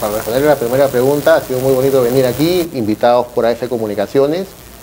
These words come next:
y nos hemos congregado más de veinticinco personas para hablar sobre temas de comunicaciones.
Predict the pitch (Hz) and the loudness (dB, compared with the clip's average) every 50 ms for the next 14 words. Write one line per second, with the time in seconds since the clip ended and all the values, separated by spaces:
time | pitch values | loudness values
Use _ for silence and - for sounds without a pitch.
0 | - _ _ _ _ _ 113 107 110 104 - - 117 113 113 113 113 113 117 113 | -20 _ _ _ _ _ -8 -6 -6 -6 -4 -2 -2 0 0 -2 -4 -6 -10 -10
1 | - - 110 107 107 110 117 120 117 117 117 117 117 113 107 113 113 107 104 104 | -10 -8 -6 -4 -2 0 2 2 2 0 -2 -4 -6 -6 -4 -4 -2 -2 -2 -2
2 | 101 98 - 107 104 113 120 117 127 120 - 107 - - 147 156 175 185 180 175 | -4 -6 -6 -8 -8 -8 -4 -2 -2 -2 -2 -6 -4 0 0 0 0 0 -2 -4
3 | 185 180 - - _ _ _ _ _ _ _ _ - 110 113 110 113 120 110 - | -4 -6 -10 -20 _ _ _ _ _ _ _ _ -4 -2 -2 -2 -2 -2 -4 -2
4 | 120 123 113 113 - 123 110 107 101 107 104 101 104 101 95 95 95 | -4 -4 -6 -4 -6 -6 -6 -4 -4 -4 -4 -4 -4 -6 -6 -6 -10